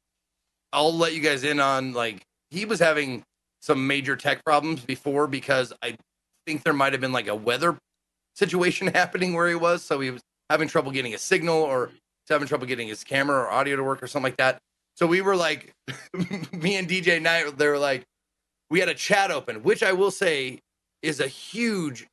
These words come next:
like, awesome step, or not a step, but, like, a better way to talk to the people who are, uh, on screen or on stage,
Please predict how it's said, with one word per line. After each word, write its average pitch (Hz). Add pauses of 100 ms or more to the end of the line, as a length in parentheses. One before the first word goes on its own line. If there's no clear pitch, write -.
(220)
like, 131
awesome 156
step, 156
or 139
not 135
a 120
step, 120
but, 113
like, 113 (640)
a 143
better 175 (320)
way 147
to 131 (200)
talk 151
to 175
the 143
people 151
who 143
are, 123 (100)
uh, 120
on 135
screen 143
or 131
on 117
stage, 143